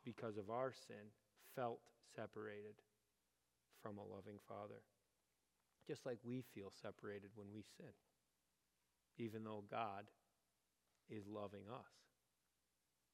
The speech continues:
And some of the bystanders, hearing it, said, "He's calling Elijah."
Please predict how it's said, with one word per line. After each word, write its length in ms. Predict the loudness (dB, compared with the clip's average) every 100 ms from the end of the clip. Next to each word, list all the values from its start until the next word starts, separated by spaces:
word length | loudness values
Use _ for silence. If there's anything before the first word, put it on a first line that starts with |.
| _ _ _ _ _ _ _ _ _ -20 -20 -20 _ -20 -20 _ _ _ _ _ _ _ _ _ _ _ _ _ _ _ 4
And 100 | 10
some 220 | 12 12
of 80 | 12
the 40 |
bystanders, 1000 | 12 12 12 12 8 10 10 8 4 -4 4
hearing 340 | 10 10 10
it, 160 | 8 4
said, 480 | 8 12 12 10 6 -10 -20 -20 -20 _ -20 _ -20 _
"He's 180 | -2 2
calling 380 | 10 12 12 10
Elijah." 560 | 12 12 12 12 8